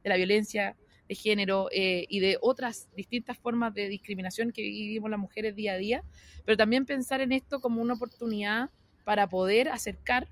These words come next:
las ciencias, que es justamente el común, eh, denominador que tenemos acá entre, entre las invitadas y también conmigo,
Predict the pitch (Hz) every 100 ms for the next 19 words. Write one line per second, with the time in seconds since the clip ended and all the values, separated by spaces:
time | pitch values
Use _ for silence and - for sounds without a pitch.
0 | - 180 170 - 320 262 - 214 - 196
1 | 208 233 233 233 - 220 220 226 214 -
2 | 190 269 269 _ - 202 196 185 196 190
3 | 185 233 240 220 226 220 208 214 240 -
4 | 202 196 - 196 190 185 185 185 _ _
5 | - 202 196 190 190 190 190 226 240 233
6 | 220 214 226 - 214 233 247 277